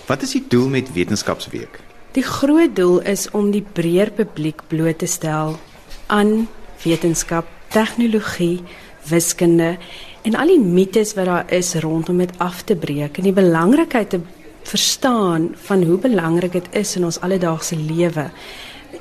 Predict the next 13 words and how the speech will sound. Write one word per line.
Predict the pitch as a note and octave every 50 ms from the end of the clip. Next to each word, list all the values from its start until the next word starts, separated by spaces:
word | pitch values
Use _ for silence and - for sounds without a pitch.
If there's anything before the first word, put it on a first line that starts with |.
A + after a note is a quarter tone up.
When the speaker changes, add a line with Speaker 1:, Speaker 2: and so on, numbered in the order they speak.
| - - -
Speaker 2:
Ja, | G3 F#3 G#3+ D4 E4 C#4+ A3 F#3
en | E3+ F3 F3+
dit | F3+ F3+ F3+
is | G#3+ G3+ - -
belangrik | - F#3 E3+ E3+ E3+ G3+ A#3 B3 B3
vir | - G#3+ G#3+
die | G3 G3
Departement | G3 - F#3 F3+ - E3+ E3 E3+ F3 F3 -
van | G#3+ F#3+ D#3+
Wiskunde | D#3 D#3+ - - - G3 G3+ F#3+
en | F3 D#3 D3
Wetenskap | D#3 D#3+ D#3 - F#3+ F3+ - - F#3+ F3+ F3+ F3+ F#3
dat | F3 F3+